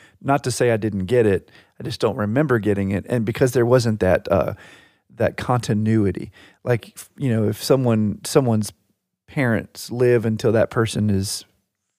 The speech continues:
you know, fifty, fifty-five years old and their parents are eighty years old, they have that continuity of memory. So they might be able to connect memories prior to their,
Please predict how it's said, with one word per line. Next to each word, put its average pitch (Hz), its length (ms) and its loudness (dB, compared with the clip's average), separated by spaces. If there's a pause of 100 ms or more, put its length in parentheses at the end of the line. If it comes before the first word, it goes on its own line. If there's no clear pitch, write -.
(260)
you 107 80 -8
know, 90 100 -4
fifty, 107 600 -2
fifty-five - 480 -2
years 110 160 -4
old 135 200 2
and 110 40 -4
their 104 100 2
parents 110 360 -4
are - 200 -6 (120)
eighty 151 220 2
years 104 220 -2
old, 107 280 2 (580)
they 151 100 4
have 156 200 2
that 135 200 2
continuity 120 720 0
of 107 100 -2
memory. 113 540 0 (340)
So - 160 -2
they 135 120 6
might 147 280 2
be 143 100 0
able 127 140 0
to 123 60 0
connect 123 720 -2
memories 110 500 0
prior 110 440 2
to 110 260 0
their, 104 380 2